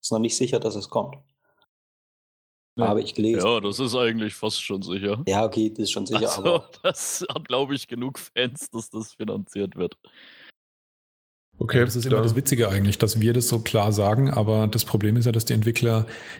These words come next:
Speaker 4: jahrelang von Publisher zu Publisher getingelt sind und genau die
Speaker 2: Ja.
Speaker 4: haben halt gesagt, das ist nicht so.
Speaker 2: Ja,
Speaker 1: Mhm.
Speaker 2: klar, äh, das ist komisch, aber
Speaker 4: Ja.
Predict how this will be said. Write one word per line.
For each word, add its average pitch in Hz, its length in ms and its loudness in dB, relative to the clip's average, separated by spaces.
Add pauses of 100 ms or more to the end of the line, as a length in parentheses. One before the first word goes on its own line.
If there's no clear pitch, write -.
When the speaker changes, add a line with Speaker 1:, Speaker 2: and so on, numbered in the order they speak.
Speaker 4:
jahrelang 117 480 2
von 120 120 4
Publisher 120 400 2
zu - 120 0
Publisher - 380 0
getingelt 123 440 2
sind 131 160 2
und 123 100 2
genau 104 240 4
die 107 80 2
Speaker 2:
Ja. 117 140 4
Speaker 4:
haben 117 80 4
halt 123 100 4
gesagt, 113 300 2
das 107 80 2
ist 117 100 4
nicht 127 180 4
so. 87 220 0 (420)
Speaker 2:
Ja, 120 200 2
Speaker 1:
Mhm. 104 40 0
Speaker 2:
klar, 110 640 0
äh, 98 40 -12 (220)
das 117 140 -6
ist 123 120 -4
komisch, 160 480 0
aber 107 500 2
Speaker 4:
Ja. 101 180 2